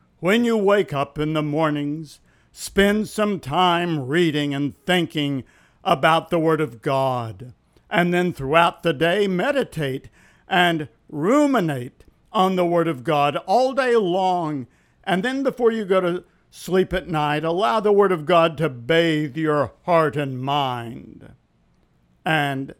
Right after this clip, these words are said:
then Doctor Scott paused and reached up to put his thumbs under his red suspenders, and he said,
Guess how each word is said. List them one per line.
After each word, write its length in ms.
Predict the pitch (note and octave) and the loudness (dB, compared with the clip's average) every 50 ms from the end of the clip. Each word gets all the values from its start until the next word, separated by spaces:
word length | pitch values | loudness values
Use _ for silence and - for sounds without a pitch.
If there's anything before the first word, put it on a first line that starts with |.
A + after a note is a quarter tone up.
| _ _ _ _ _ _ | _ _ _ _ _ _
then 200 | - C4+ C#4 C#4 | -2 -2 0 0
Doctor 340 | B3+ B3+ B3 B3 - C#4 B3+ | -2 -2 -4 -4 -6 -10 -10
Scott 420 | - - - F#3 F3 F#3+ F#3 - | -6 0 0 2 2 0 -2 -8
paused 580 | - - D#3 C#3 C#3+ C#3+ D3 D3+ D#3 D3 B2 E3+ | -8 -6 -4 -2 -2 0 -2 -2 -2 -4 -4 -4
and 160 | D3+ D3 D#3 | -4 -2 -2
reached 300 | F#3+ A3+ G3+ - - - | -4 -6 -8 -10 -6 -4
up 220 | G#3 G3+ G3 - | -4 -4 -4 -8
to 60 | - F#3+ | -12 -8
put 180 | - G3 G3+ | -6 -4 -4
his 160 | G3 F#3 D#3 - | -4 -6 -8 -10
thumbs 540 | _ - E3 D#3+ D#3+ E3 E3+ E3+ E3 C#3 E3 | _ 0 0 0 0 -2 -4 -6 -6 -4 -4
under 260 | E3 E3+ F3 F#3 F#3 | -6 -4 -4 -4 -4
his 160 | F3+ D3+ B2+ | -4 -4 -2
red 220 | D3 D#3+ F3 E3+ | -2 -2 -2 -2
suspenders, 840 | - - G3+ - - - F3+ D3 B2+ B2+ A#2+ C3 C3+ C#3 C#3 C#3+ - _ _ _ _ _ _ _ _ _ _ _ _ | -4 -6 -6 -6 -6 -8 -8 -6 -6 -6 -6 -6 -6 -6 -8 -12 -16 _ _ _ _ _ _ _ _ _ _ _ _
and 160 | - F#3 F3 | -6 -2 -2
he 60 | F3 D#3 | -2 -2
said, 420 | - - E3 D3 C#3 C3+ A#2+ | -2 -2 -2 -2 -2 -2 -6